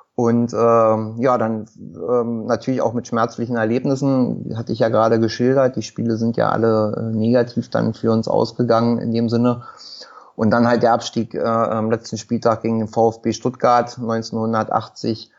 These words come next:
am letzten Maitag. Äh, und das war auch, äh, sehr bitter mit Pfiffi Kronsbein, der als Trainer ja zurückgeholt wurde. Und, äh,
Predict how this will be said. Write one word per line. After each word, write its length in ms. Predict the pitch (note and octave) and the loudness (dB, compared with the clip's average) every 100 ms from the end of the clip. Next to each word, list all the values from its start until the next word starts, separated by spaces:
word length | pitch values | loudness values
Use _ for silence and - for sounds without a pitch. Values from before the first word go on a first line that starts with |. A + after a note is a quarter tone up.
| - - - _ _ _ | -20 -20 -20 _ _ _
am 160 | G2+ | -4
letzten 320 | G#2+ - - A2+ | -4 -6 -6 0
Maitag. 800 | G#2 A2+ A2 A#2 A2+ A2 - - | 2 2 2 2 2 2 -4 -8
Äh, 60 | |
und 640 | G#2+ G#2 G#2 G2+ - G#2+ G#2+ | -4 -2 -2 -4 -4 -2 0
das 180 | G#2+ - | 0 2
war 360 | A2 A2 G#2 | 4 4 4
auch, 340 | G#2+ G2+ - - | 4 2 -2 -4
äh, 180 | G#2 | -2
sehr 280 | F#2+ G#2 G2 | -2 -2 0
bitter 260 | G2 G2+ G2 | -2 0 0
mit 180 | F#2+ - | 0 0
Pfiffi 220 | A2+ G2+ | 0 0
Kronsbein, 920 | A2+ A#2 A2+ A#2 G#2+ G#2+ G#2 G#2 G#2 | 2 2 2 2 2 2 -2 -6 -6
der 160 | G2+ G2 | -4 -4
als 160 | - | -6
Trainer 280 | - A2 A2 | -6 -4 0
ja 220 | G#2 G#2 | 0 0
zurückgeholt 640 | - G2+ A2 A2 A2 G#2+ G#2 | -2 -4 0 2 2 2 2
wurde. 440 | G#2+ A2 G#2+ G#2 - - - - - _ _ | 2 4 2 0 -12 -20 -20 -20 -20 _ _
Und, 400 | A2 G#2+ G#2 G2 | 2 4 2 2
äh, 500 | G#2 G#2 G#2 G2+ | 4 4 4 4